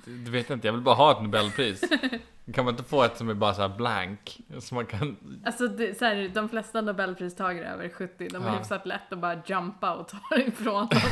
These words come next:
Speaker 2: liksom.
Speaker 1: <laughs> Jag vill, jag vill ha ett Nobelpris i, eh, eh, eh, digital radio för boomers. <laughs>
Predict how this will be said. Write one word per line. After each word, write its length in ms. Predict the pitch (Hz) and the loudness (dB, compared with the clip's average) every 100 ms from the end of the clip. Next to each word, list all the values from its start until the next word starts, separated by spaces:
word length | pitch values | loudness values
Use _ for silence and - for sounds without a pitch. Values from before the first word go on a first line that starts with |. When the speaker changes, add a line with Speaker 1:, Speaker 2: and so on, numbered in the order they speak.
| 240 | 4
Speaker 2:
liksom. 520 | 262 254 247 233 214 226 | 4 2 4 6 6 6
Speaker 1:
<laughs> 100 | 170 - 127 127 160 - - | 4 2 -8 -10 -14 -16 2
Jag 140 | 143 | 6
vill, 120 | 147 156 | 8 10
jag 80 | |
vill 100 | 147 | 8
ha 80 | 151 | 8
ett 100 | 139 | 6
Nobelpris 680 | 143 135 127 110 127 117 - | 4 6 6 4 0 0 -2
i, 340 | 117 107 107 - - - - | -2 -2 -4 -10 -20 -20 -6
eh, 140 | 120 | -2
eh, 320 | 107 104 - 107 104 104 107 107 120 | -2 -4 -2 0 0 -2 -6 -12 -8
eh, 280 | 117 107 104 107 | -6 -6 -6 -10
digital 760 | - 117 117 120 110 139 120 107 | -10 -8 -2 -2 0 2 4 2
radio 400 | 110 113 110 107 | 2 4 2 -2
för 140 | - | -4
boomers. 500 | 107 117 110 101 101 | -2 0 0 -4 -6
<laughs> 260 | - - - | -2 -2 -2